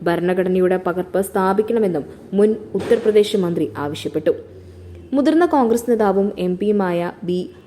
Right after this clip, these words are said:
മാണിക്യം ടാഗോറും ചെങ്കോൽ തർക്കത്തിൽ സമാജ്വാദി പാർട്ടി എം പിയെ പിന്തുണച്ചു. ചെങ്കോൽ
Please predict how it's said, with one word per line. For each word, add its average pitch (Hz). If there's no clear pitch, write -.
മാണിക്യം 220
ടാഗോറും 185
ചെങ്കോൽ 185
തർക്കത്തിൽ 196
സമാജ്വാദി 196
പാർട്ടി 190
എം 185
പിയെ 170
പിന്തുണച്ചു. 156
ചെങ്കോൽ 294